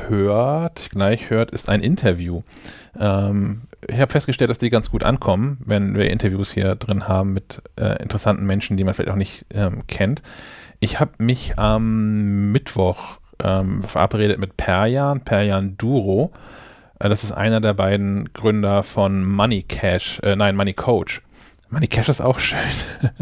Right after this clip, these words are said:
Von, von, von, von Money Coach, einer, eine App,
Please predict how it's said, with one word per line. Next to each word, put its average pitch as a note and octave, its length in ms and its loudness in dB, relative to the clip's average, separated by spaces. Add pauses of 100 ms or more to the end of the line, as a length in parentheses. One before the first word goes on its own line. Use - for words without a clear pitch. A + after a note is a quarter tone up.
(1120)
Von, A2+ 540 0 (760)
von, A#2 160 4
von, A2+ 180 2
von A2+ 140 2
Money A2 160 4
Coach, D3 420 0
einer, A2+ 300 2
eine G#2 220 0
App, - 200 0